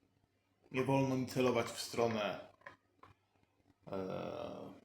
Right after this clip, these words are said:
majątku ruchomego, tudzież nieruchomego. To jest wszystko, to są wszystko zasady bezpieczeństwa. Te wkładanie palca do komory,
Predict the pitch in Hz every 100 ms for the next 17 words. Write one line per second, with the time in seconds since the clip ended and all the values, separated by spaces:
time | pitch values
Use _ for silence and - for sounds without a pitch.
0 | _ - 104 107 110 139 139 - - -
1 | 110 98 90 92 90 87 90 - _ _
2 | _ - 120 120 120 107 117 113 110 110
3 | 110 - 113 113 120 113 113 - 76 -
4 | _ _ _ _ _ _ _ - _ _
5 | _ _ _ _ _ _ _ _ _ _
6 | _ _ _ - 139 156 - - - 117
7 | - - 113 - - - 123 127 120 127
8 | - 131 120 - 120 117 110 - 113 120
9 | 113 107 - - - _ - - - -
10 | - - - - - - - - - -
11 | - 185 - 196 165 185 208 165 - 170
12 | 180 - 160 156 156 180 170 143 117 139
13 | 190 196 -